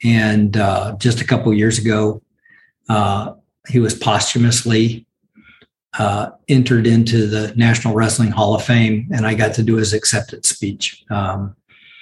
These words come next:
but absolutely convinced me that there was nothing I couldn't do if I set my mind to it. Uh, so it, it would have to be him very first and foremost.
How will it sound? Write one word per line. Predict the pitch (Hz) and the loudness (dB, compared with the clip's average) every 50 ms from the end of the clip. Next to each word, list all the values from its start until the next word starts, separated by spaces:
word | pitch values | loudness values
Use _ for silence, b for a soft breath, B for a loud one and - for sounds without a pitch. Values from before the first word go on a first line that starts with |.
| b b b b _ - | b b b b _ -2
but | 113 107 110 - - - | 0 0 0 -2 -4 -2
absolutely | 131 123 127 123 120 - 127 123 135 143 127 117 117 110 110 117 117 - _ _ _ _ _ _ _ _ _ _ _ _ _ _ _ _ _ - - | 0 0 2 2 0 0 2 2 2 2 2 2 2 2 0 -2 -6 -12 _ _ _ _ _ _ _ _ _ _ _ _ _ _ _ _ _ -2 0
convinced | 135 131 123 113 127 135 139 135 - - | 2 2 4 2 2 2 2 2 2 0
me | 120 113 104 101 | 0 0 0 -2
that | 101 107 101 110 - _ _ _ _ _ _ _ | -4 -6 -8 -10 -12 _ _ _ _ _ _ _
there | 135 123 | -2 0
was | 117 113 107 101 113 | 0 0 0 2 2
nothing | 120 123 123 123 127 131 135 127 120 - 131 120 113 | 4 4 4 4 4 4 4 2 2 0 0 0 0
I | 113 117 113 | 0 -2 -4
couldn't | - - 135 117 110 113 113 | -2 -2 0 0 2 2 2
do | 110 110 | 0 0
if | 104 - - | -4 -6 -6
I | 113 110 | -6 -4
set | - - 131 120 - | -4 -4 -4 -6 -6
my | 113 110 | -6 -6
mind | 110 110 110 107 104 101 104 | -6 -6 -6 -6 -6 -8 -8
to | 107 104 104 | -10 -12 -14
it. | 104 - _ _ _ _ _ _ | -14 -18 _ _ _ _ _ _
Uh, | 113 104 104 98 98 98 98 101 - - - - - b b b b b b b b _ _ | -6 -4 -4 -4 -6 -8 -10 -12 -14 -16 -18 -20 -20 b b b b b b b b _ _
so | - - - 117 113 113 113 117 113 - - _ _ _ _ _ _ | -4 0 2 2 2 2 2 0 -2 -4 -10 _ _ _ _ _ _
it, | - 143 147 143 - 196 | 0 2 2 0 0 0
it | 175 | 2
would | 165 143 | 2 4
have | 131 135 131 - | 2 2 2 0
to | 131 | 2
be | 110 117 107 | 2 2 2
him | 104 117 117 107 107 104 104 | 2 2 2 2 0 0 2
very | 120 120 120 120 | 2 4 4 4
first | 120 117 - - 127 120 117 113 - - | 2 0 -2 -2 0 0 0 0 0 -2
and | 110 104 | -2 -2
foremost. | - - 113 107 101 101 101 104 101 - - - - - _ | -2 -4 -4 -2 0 0 -2 -2 -4 -6 -8 -8 -10 -16 _